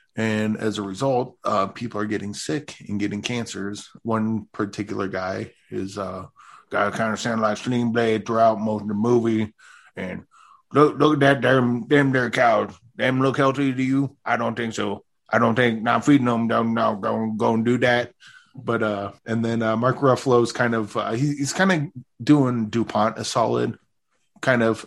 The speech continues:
"Look, this guy's complaining about this. Let me just look into it and give me whatever you have." And then, we, you know, we can, Mark Ruffalo's perspective is DuPont's, this is DuPont's fault, but they don't know that this is happening.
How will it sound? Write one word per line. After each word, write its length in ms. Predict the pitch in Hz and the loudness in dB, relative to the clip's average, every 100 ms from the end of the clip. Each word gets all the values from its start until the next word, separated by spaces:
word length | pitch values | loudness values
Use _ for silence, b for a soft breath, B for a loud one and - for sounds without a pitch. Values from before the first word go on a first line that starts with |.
| - | -2
"Look, 240 | 151 123 | 2 2
this 180 | 107 120 | 0 -2
guy's 240 | - 135 131 | 0 -2 -2
complaining 540 | - 120 139 127 127 | -4 -4 -2 0 0
about 360 | 117 117 117 - | 0 0 0 0
this. 480 | 123 113 107 - - B B B B B _ | -2 -2 -4 -12 -16 B B B B B _
Let 120 | 139 | 0
me 120 | 160 147 | 2 2
just 240 | 143 147 | 2 2
look 240 | 143 127 | 2 2
into 340 | 127 113 131 113 | 0 0 2 2
it 140 | 113 | 2
and 100 | 113 | 0
give 140 | 107 127 | -4 -2
me 160 | 117 | 0
whatever 400 | 120 123 120 120 | 0 2 0 0
you 100 | 113 | -4
have." 480 | 110 110 107 104 - - | -4 -2 0 -2 -6 -6
And 140 | 113 110 | 0 2
then, 320 | 110 110 120 | 2 0 -2
we, 160 | 110 117 | -8 -10
you 100 | - 110 | -4 -2
know, 80 | |
we 100 | 101 101 | -2 -4
can, 220 | 113 101 b b 160 | -4 -6 b b -2
Mark 260 | 151 160 | 2 4
Ruffalo's 460 | 165 156 156 139 120 | 6 4 4 2 2
perspective 720 | - 123 - 120 107 123 101 | -2 -4 -2 -2 -2 -2 -2
is 320 | 113 104 98 - - | 0 0 -4 -10 -10
DuPont's, 760 | - 117 - 123 120 110 - - | -6 -4 -2 0 0 -2 -8 -6
this 240 | 120 131 | 0 0
is 100 | 127 | 0
DuPont's 460 | 104 123 120 117 101 | 0 0 0 -2 -4
fault, 500 | - 139 123 98 - _ _ - | -2 2 2 0 -4 _ _ -4
but 160 | 113 | -2
they 100 | 135 | 2
don't 460 | 113 110 107 110 107 | 2 0 -2 0 0
know 260 | 110 104 104 | 0 0 0
that 220 | 104 95 | -2 -4
this 200 | 101 - | -6 -6
is 120 | 98 | -4
happening. 500 | 110 98 - - - | -2 -2 -4 -16 -18